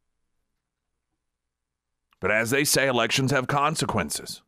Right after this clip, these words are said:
And the consequences of giving Democrats enough power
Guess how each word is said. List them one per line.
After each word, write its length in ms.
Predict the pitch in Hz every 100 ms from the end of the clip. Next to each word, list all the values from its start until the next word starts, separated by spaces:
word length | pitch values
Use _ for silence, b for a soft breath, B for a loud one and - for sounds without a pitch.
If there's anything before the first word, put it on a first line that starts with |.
| _ _ _ _ _ _ _ _ _ _ _ _ _ _ _ _ _ _
And 100 | 95
the 60 |
consequences 840 | - 120 131 147 - 135 131 139 120
of 520 | 123 101 78 69 90 - - 101
giving 480 | 104 117 160 156 147
Democrats 600 | 113 117 120 - 117 104
enough 340 | 110 101 107 -
power 500 | 107 90 55 -